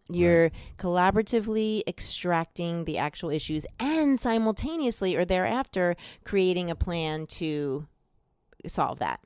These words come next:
Speaker 1: Yeah.
Speaker 2: right? Or address the obstacle. So, um, that's one thing. You could also start with, what would you, if you, looking at your past performance, what is, what are three things, I like to give qualifiers, what are three things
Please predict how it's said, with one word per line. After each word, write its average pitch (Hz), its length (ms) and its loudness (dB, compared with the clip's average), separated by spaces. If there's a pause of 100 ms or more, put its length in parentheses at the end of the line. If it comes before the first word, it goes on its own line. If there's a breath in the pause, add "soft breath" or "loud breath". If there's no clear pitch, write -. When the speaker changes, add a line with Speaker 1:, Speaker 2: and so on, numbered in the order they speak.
(120)
Speaker 1:
Yeah. 85 200 -4
Speaker 2:
right? 160 360 -2
Or 151 160 -2
address 147 400 -4
the 131 280 -4
obstacle. - 540 -8 (500 loud breath)
So, 214 420 2
um, 202 380 0 (260 loud breath)
that's - 200 0
one 220 220 2
thing. 175 400 0
You 208 160 -2
could 214 160 0
also 208 340 2
start 180 400 0
with, 160 340 -2 (340)
what 208 340 2
would 240 260 -4
you, 175 380 0
if 180 160 -6
you, 185 120 -8
looking 214 400 -2
at 190 140 -2
your 190 140 -2
past 175 340 -2
performance, 147 920 -8
what 202 420 -2
is, 190 420 -4
what 214 200 -2
are 208 120 2
three 247 440 -4
things, 156 340 -4
I 170 80 -2
like 165 180 -4
to 160 80 -16
give 156 160 -6
qualifiers, 143 640 -4 (340 loud breath)
what 226 200 2
are 226 100 6 (220)
three 247 400 0
things 170 760 -2